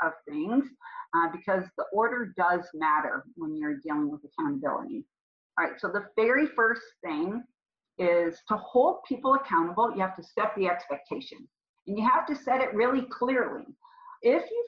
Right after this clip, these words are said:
find that somebody isn't meeting your expectations, if they aren't being accountable to the job or to you or to whatever it is that you expected them to be,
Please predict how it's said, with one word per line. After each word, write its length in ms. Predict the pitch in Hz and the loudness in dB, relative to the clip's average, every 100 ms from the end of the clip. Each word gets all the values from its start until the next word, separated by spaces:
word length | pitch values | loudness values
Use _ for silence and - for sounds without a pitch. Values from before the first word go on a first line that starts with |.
| - | 2
find 280 | 180 196 | 4 4
that 140 | 196 - | 0 -6
somebody 520 | - 208 226 240 - | -2 0 2 -2 0
isn't 400 | 214 220 277 - | 2 4 2 -2
meeting 560 | 202 196 196 240 262 285 - _ | -4 -2 2 4 4 4 -2 _
your 260 | 196 214 196 | 2 4 2
expectations, 880 | 196 - 214 - 151 147 208 233 - | -2 -4 -8 -6 -8 -4 -2 -4 0
if 200 | 233 247 | 0 2
they 260 | 269 240 - | 0 0 2
aren't 340 | 185 262 339 - | 4 4 0 -2
being 260 | 240 240 - | 0 0 -2
accountable 680 | - - 170 190 233 277 - - - | -4 0 0 2 2 2 2 -6 -8
to 100 | 185 | -4
the 140 | 160 | -4
job 420 | 190 165 185 185 185 | 0 4 6 4 2
or 140 | 143 - | -4 -8
to 80 | 151 | -10
you 360 | 156 185 180 | 0 4 6
or 140 | 165 151 | 4 0
to 80 | 156 | 0
whatever 360 | 165 208 254 311 | 2 2 2 2
it 100 | 254 | 4
is 240 | 220 240 - | 4 2 -2
that 120 | - | -4
you 120 | 185 | -2
expected 580 | 185 - 196 196 190 160 | -4 -4 -4 -2 -4 -2
them 180 | 170 175 | -4 -6
to 60 | 151 | -4
be, 220 | 202 254 | -2 -2